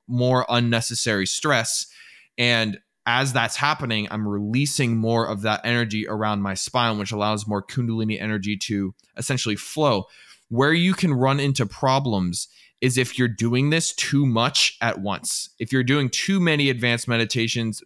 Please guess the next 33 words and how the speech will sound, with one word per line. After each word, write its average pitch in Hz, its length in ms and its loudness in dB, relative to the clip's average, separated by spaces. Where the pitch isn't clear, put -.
t-, - 160 -4
for 113 140 -2
too 180 320 0
long, 113 380 2
if 127 80 -8
you're 143 100 4
doing 139 440 0
too 170 240 2
many 147 280 2
exercises 120 720 0
that 113 160 2
are 110 80 2
releasing 113 480 0
too 151 220 -2
much 127 260 0
stress 127 360 0
at 117 220 0
once 113 320 -2
from 117 260 0
your 107 140 0
spine, 110 500 0
this 139 320 0
is 135 160 0
when 117 440 2
you 117 200 -2
could 120 140 -4
potentially 120 540 0
go 110 300 -2
into 110 200 -2
a 101 60 -2
full-blown 113 640 0
awakening 110 680 -2
that 110 260 0